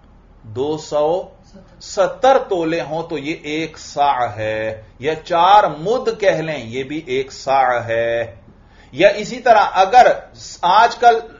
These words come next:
सेर राइज हैं, तो सेर अगर देखें, तो तीन सेर छह छटांक, तीन सेर छह छटांक, यानी साढ़े तीन सेर से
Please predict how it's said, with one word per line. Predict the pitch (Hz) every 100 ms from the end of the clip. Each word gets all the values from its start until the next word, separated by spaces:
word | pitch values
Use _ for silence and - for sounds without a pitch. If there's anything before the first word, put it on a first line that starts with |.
| -
सेर | 135 - - 196 247 254
राइज | 196 160 151 113
हैं, | 110 113 95 - _ _ -
तो | 165
सेर | - - 196 240
अगर | 277 247 214
देखें, | 185 175 160 - 143 110 - _
तो | 170 156
तीन | 156 190 196 214 226 233 214
सेर | - - 185 202 208 202 -
छह | - 202
छटांक, | 196 - 147 123 113 98 - - _ _ _ _ _ _ - _ _ _ _ _ _ _
तीन | 139 160 185
सेर | 170 - 180 190 226 - - - _ _ _ _ _ _ _ _ _ _ _ _
छह | - 208 220
छटांक, | 226 214 180 180 165 147 -
यानी | 160 190 208
साढ़े | - - 196 220 247 269
तीन | - 220 214 214
सेर | - 208 196 170
से | - 208 208 214 214